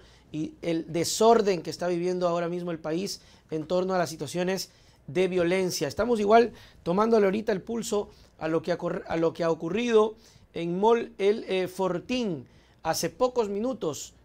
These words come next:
hoy precisamente, un asalto descarado, porque ahora el tema es descarado, sin respeto, sin absolutamente nada, ¿ok? Destrozando absolutamente todo, lo que esté a su alrededor, porque sabe, ¿ok?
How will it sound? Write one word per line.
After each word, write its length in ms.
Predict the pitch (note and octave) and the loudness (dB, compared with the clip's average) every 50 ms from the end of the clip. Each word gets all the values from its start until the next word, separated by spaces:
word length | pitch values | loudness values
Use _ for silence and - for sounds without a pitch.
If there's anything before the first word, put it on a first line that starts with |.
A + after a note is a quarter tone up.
| _ _ _ _ | _ _ _ _
hoy 220 | - A3 A#3+ B3 A#3+ | 4 6 8 8 6
precisamente, 840 | - G3+ G3 F#3 G#3+ A3 A3 A3 A3+ A#3 A3+ F3+ - D#3+ C#3 C3 - _ _ _ _ _ | 4 0 -6 -4 -4 -4 -2 0 0 0 0 0 -2 -6 -6 -6 -10 _ _ _ _ _
un 160 | - G3+ A3 A3 | -8 -4 -2 -2
asalto 600 | G#3 F#3+ - - B3+ B3 A#3+ A#3 A#3+ - A3+ G#3+ | -2 -2 0 2 4 4 4 2 0 -2 -2 -2
descarado, 960 | F3+ E3+ F#3+ F#3 E3+ - - - F3 E3 F3 G#3+ A#3 A#3+ A3+ G3+ E3 C#3+ - | 0 0 -2 -2 -2 -6 -8 -4 -2 2 6 8 8 10 8 8 6 2 0
porque 240 | - D#3+ D3 - D#3+ | -6 -8 -6 -4 -2
ahora 340 | D#3 F3+ A3+ B3 B3 A#3+ - - | 0 2 4 4 4 4 2 -2
el 180 | E3+ D#3 C#3+ | -6 -6 -4
tema 320 | D3 G#3 A3+ B3 A#3 A3 A3+ | -2 -2 -2 -2 -2 0 -2
es 240 | B3 A#3 - - _ | -2 -2 -4 -10 _
descarado, 1040 | D#3+ C#3 F3 A3 B3+ B3 - - - - A3+ A3 G#3 G#3+ A#3 A#3 G#3 E3+ C#3+ - - - - - - - - | -10 -2 0 2 2 0 -2 -8 -6 -4 -2 0 4 4 4 4 4 2 -2 -8 -14 -20 -20 -20 -20 -20 -18
sin 380 | - - - - B3+ C#4 C4+ B3+ | -14 -6 -2 -2 0 0 2 2
respeto, 640 | A#3+ A#3 A3 - - - B3+ B3+ A#3+ B3 - E3 | 2 2 2 0 4 8 8 8 8 8 4 0
sin 340 | D3 - - - C4+ C4+ C4 | -2 -2 -4 -4 -4 -2 0
absolutamente 960 | B3+ B3 B3 - - - A3 A3 A3+ A#3+ A3+ B3 A3+ A3 A3+ A#3 A#3+ A3+ A3+ | 0 -2 -2 -4 -4 -4 -4 -4 -4 -4 -4 -4 -2 -2 -2 -4 -4 -4 -2
nada, 460 | G#3 A3 A#3 A#3 A3+ G3+ E3+ D3 C3+ - - - - _ _ _ _ | 0 4 6 6 8 6 6 4 -2 -10 -20 -20 -20 _ _ _ _
¿ok? 180 | - D#3 - G3 G#3 A3 A#3+ A#3 - - - - | -8 -2 2 4 4 4 4 2 -4 -12 -18 -10
Destrozando 680 | - D3+ G3 F#3+ - - G#3 G3 F3+ A3 A#3+ B3+ C4 B3+ | 2 4 4 4 4 4 4 4 6 4 4 4 4 2
absolutamente 840 | B3+ - - - G#3 G#3+ A#3+ A#3+ B3 A#3+ A3+ A#3 A#3 A#3 A#3 A3+ G#3 | 0 0 -2 -4 -4 -4 -2 -2 -2 -2 0 -2 -2 -2 -2 -4 -2
todo, 460 | G#3+ A#3 A#3 A#3 G#3+ F#3 D#3 C#3 - - - - - - - | 2 4 4 6 6 4 2 -2 -8 -14 -20 -20 -20 -10 -4
lo 180 | E3+ F#3 F3+ | -2 -2 -2
que 80 | F#3 F#3+ | -2 -4
esté 240 | E3+ - - A#3+ B3+ | -6 0 2 2 4
a 100 | B3+ B3 | 4 2
su 140 | A#3 A#3+ A#3 | 2 0 0
alrededor, 500 | A3+ A#3 G#3+ G#3 G#3 A3 A#3+ B3+ A#3+ A#3 | 0 0 0 4 6 6 6 6 6 4
porque 260 | A3 G3+ F3+ F#3+ F3 | 0 -4 -4 -6 -6
sabe, 640 | - - - B3+ B3 B3 A3+ G3+ G3+ G#3 G#3 - - - _ _ _ _ _ _ _ | -6 0 4 6 6 6 6 6 4 2 2 -2 -8 -18 _ _ _ _ _ _ _
¿ok? 160 | E3 D#3+ G#3 | -6 -2 0